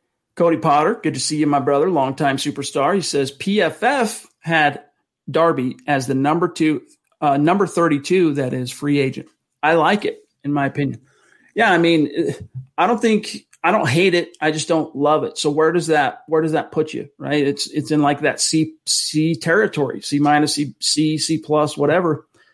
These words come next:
I know for P F F, he was ranked as the number twenty-eight corner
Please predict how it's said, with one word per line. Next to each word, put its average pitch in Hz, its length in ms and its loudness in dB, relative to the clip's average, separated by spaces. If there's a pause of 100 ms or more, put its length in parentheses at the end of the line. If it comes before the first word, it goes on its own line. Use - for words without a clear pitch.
(220)
I 147 80 2
know 160 160 4
for 156 260 0
P 180 240 -2
F 147 200 0
F, 190 420 0
he 151 160 0
was 143 220 0
ranked 143 340 0
as 139 380 0
the 139 340 0
number 151 240 0
twenty-eight 156 560 0 (180)
corner 143 520 -2